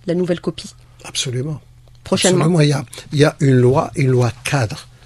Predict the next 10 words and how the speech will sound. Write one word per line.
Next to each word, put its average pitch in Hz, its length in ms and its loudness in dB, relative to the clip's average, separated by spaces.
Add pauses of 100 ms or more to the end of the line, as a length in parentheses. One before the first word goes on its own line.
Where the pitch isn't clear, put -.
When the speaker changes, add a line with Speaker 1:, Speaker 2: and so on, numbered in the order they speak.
(260)
Speaker 2:
sur 117 300 -4
l'activité 143 800 -2
et - 20 0
la 135 160 -2
liberté 127 600 -4
syndicale - 800 -6 (460)
qui - 120 -2
est 131 160 0
en 123 120 2
préparation, 120 840 -4